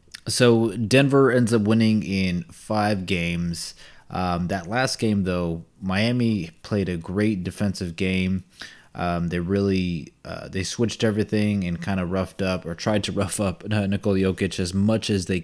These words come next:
possibly can. Um, that first half of that, this last game, um, they, you know, they played really well. But then second half, they, they weren't making shots. They just couldn't find any offense at all.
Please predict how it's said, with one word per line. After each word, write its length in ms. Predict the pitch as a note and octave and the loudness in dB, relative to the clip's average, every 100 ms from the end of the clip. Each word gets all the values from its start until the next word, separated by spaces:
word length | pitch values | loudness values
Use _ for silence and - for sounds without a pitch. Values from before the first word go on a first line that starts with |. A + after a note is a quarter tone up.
| - | -6
possibly 480 | - G#2 G2 F#2 F2+ | -2 0 0 -2 -4
can. 420 | - F#2 F#2 F#2 F2 - - - - | -2 -2 0 -2 -4 -14 -18 -20 -10
Um, 560 | F2+ F#2 F2 E2+ E2 - _ - - | -4 -2 0 0 -2 -4 _ -16 0
that 260 | A#2+ G2+ | 0 0
first 300 | - A#2+ B2 | 2 2 2
half 300 | - A#2 B2 | 2 2 2
of 20 | B2+ | 0
that, 240 | A2 - | -2 -2
this 300 | G#2+ G2 F#2 | -2 -2 0
last 280 | A2 A2+ A2 | 0 0 0
game, 460 | A2 A2 A2+ A2 - - | 0 2 2 -2 -6 -12
um, 580 | E2+ D#2+ D2+ D2+ D2 D2 | -8 -6 -8 -10 -10 -8
they, 680 | F#2 F#2+ F#2+ F2+ F2+ E2+ - _ _ - | -4 -2 0 -2 -2 -6 -10 _ _ -8
you 80 | |
know, 200 | F#2 D#2+ F2+ | -6 -6 -2
they 100 | B2 | -2
played 280 | - D3+ | 2 2
really 180 | C3+ C#3+ | 4 2
well. 340 | C3+ D3+ E2+ - | 4 2 0 0
But 180 | G#2 F2 | 0 2
then 380 | A2+ G#2+ G2 - - - - - | 2 4 2 -4 -20 -20 -20 -10
second 320 | - C3 B2 | 2 2 4
half, 320 | B2 B2 - | 4 4 2
they, 440 | A2+ G#2+ G#2 G2+ | 2 4 4 2
they 560 | - B1+ - D#2+ F#2+ G2+ | -2 -14 -16 -12 -4 -2
weren't 220 | G2 A2 | 0 0
making 280 | G#2+ G2+ G2+ | 0 -2 -4
shots. 500 | - F#2 F#2 F2 - | -4 -2 -2 -4 -6
They 280 | - F2+ F#2+ | -8 -6 -4
just 300 | E2+ F2 - | -4 -6 -8
couldn't 360 | - A#2+ A#2 | -2 0 0
find 340 | F#2+ A2 G#2+ G#2 | -2 0 0 2
any 180 | G2+ F2 | 0 0
offense 600 | E2 F#2 - G2+ F#2 - | -2 -4 -4 -4 -4 -8
at 180 | F#2 F2+ | -8 -6
all. 440 | E2 E2+ F2+ F#2+ | -4 -4 -6 -8